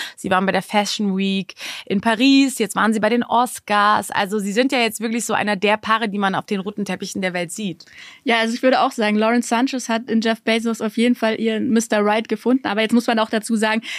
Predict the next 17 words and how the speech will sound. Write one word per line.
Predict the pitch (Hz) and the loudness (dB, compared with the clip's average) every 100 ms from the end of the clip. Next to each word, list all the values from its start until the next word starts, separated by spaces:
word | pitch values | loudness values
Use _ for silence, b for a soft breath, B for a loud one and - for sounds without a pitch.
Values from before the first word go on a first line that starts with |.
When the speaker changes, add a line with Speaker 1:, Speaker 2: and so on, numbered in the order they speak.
| B | B
Speaker 2:
dass | 226 233 | 0 4
er | 226 | 4
nicht | 220 - | 4 4
nur | 226 233 - | 4 4 2
als | 202 202 - - | 0 -2 -4 -2
Mister | 214 - 196 | -2 0 -2
Perfect | - 208 208 - 190 - - | 0 0 0 -2 -4 -4 -6
gesehen | 185 175 185 180 | -6 -2 -2 -2
wird. | 170 | -2
Also | 196 202 208 B 233 | 0 2 0 B -6
es | 208 196 | -4 0
gibt | 226 233 | 0 2
ja | 214 | 4
durchaus | 233 - 208 208 | 2 2 -4 -2
kritische | 240 226 214 202 | -6 -4 -4 -4
Stimmen. | - 233 240 247 | -2 4 6 4
Zum | 226 214 196 | 2 -2 -2